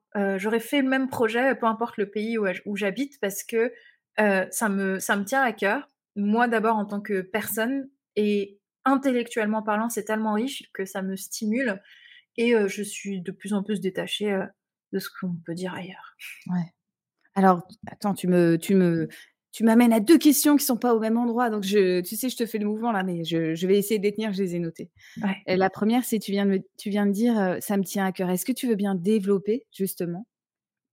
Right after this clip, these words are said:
Speaker 2: l'origine de cet intérêt, euh, pour la respiration et à quel point ça a changé les choses pour toi ?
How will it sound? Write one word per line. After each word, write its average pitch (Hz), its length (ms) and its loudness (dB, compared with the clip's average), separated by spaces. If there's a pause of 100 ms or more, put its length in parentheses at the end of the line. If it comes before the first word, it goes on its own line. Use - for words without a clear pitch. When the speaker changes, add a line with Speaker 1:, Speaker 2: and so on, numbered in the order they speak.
Speaker 2:
l'origine 214 480 4
de 196 100 0
cet 196 320 -2
intérêt, 202 600 0 (180)
euh, 165 440 -6 (460)
pour 196 180 -2
la 196 180 4
respiration 208 600 -2
et 190 100 -4
à 180 80 -4
quel 180 180 -6
point 220 180 -8
ça 190 160 -6
a 170 60 -6
changé 180 300 -6
les 185 60 -2
choses 175 220 -8
pour - 160 -16
toi ? 170 160 -18